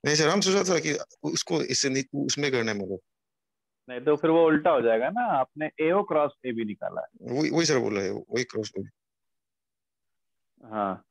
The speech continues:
Speaker 2: तो वो अलग-अलग case।
Speaker 1: इसे नहीं सर, cancel
Speaker 2: अभी
Speaker 1: हो
Speaker 2: कोई
Speaker 1: जाता है ना?
Speaker 2: दिक्कत?
Speaker 1: नहीं सर,
Speaker 2: हाँ,
Speaker 1: ओके,
Speaker 2: तब
Speaker 1: कोई
Speaker 2: कैं-,
Speaker 1: दिक्कत
Speaker 2: तब
Speaker 1: नहीं।
Speaker 2: cancel होता है, लेकिन अभी नहीं हो रहा है।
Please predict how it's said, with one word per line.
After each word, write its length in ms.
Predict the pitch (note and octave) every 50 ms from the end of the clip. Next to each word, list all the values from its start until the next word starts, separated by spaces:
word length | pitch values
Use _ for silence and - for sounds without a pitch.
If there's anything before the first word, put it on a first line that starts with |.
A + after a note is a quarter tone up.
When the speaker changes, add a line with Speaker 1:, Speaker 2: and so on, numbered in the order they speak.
| _ _ _ _ _ _ _ _ _ _ _ _ _ _ _ _ _ _ _ _ _ _ _ _ -
Speaker 2:
तो 100 | C#3 C3+
वो 60 | C3
अलग-अलग 480 | B2+ A#2+ A#2 A#2+ B2 A2+ A2+ A2 A2 G#2
case। 560 | _ - G#2 G2+ _ _ _ _ _ _ _ _ _ _ _ _ _ _ _ _ _ _ _ _ _ - - -
Speaker 1:
इसे 120 | C3+ - F#3
नहीं 100 | F#3 F3
सर, 180 | D3+ D3 C#3
cancel 260 | A#2+ C#3 C#3+ D3+ - D#3
Speaker 2:
अभी 100 | F3 D#3+
Speaker 1:
हो 40 |
Speaker 2:
कोई 100 | - D#3
Speaker 1:
जाता 60 | - G#2
है 60 | D#3+
ना? 40 | E3+
Speaker 2:
दिक्कत? 160 | - - _ _ _ _ _ _ _ _ _ _ _ _ _ - -
Speaker 1:
नहीं 120 | A#2+ A#2+ B2+
सर, 100 | B2 G#2+
Speaker 2:
हाँ, 280 | G2 - - - A#2+
Speaker 1:
ओके, 100 | A#2+ -
Speaker 2:
तब 100 | D#3+ D#3
Speaker 1:
कोई 100 | - A#2
Speaker 2:
कैं-, 180 | - D#3 D#3 -
Speaker 1:
दिक्कत 280 | A2 A2 A2 A2 -
Speaker 2:
तब 60 | - C#3+
Speaker 1:
नहीं। 140 | - G3+
Speaker 2:
cancel 340 | - D3+ D3+ D3 - D#3+ C#3+
होता 200 | C3 B2+ - F3+
है, 60 | F3+
लेकिन 200 | F3+ E3 D3 C#3+
अभी 160 | C3+ C3 C3+ C3+
नहीं 160 | C3 B2 A2+
हो 100 | G#2 G2
रहा 200 | G2+ G2 G2 G2
है। 80 | G2+